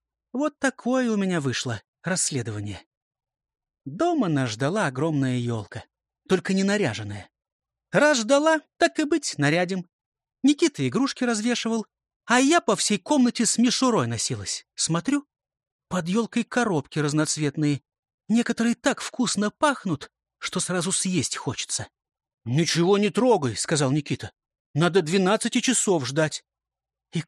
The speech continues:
как можно столько ждать? Эта коробка пахнет косточкой,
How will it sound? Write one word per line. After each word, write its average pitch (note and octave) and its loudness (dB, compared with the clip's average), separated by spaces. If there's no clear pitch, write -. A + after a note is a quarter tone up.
как - -4
можно A3 0
столько A3+ -4
ждать? G#3 -4
Эта C4+ 0
коробка D3+ -4
пахнет - -4
косточкой, - -4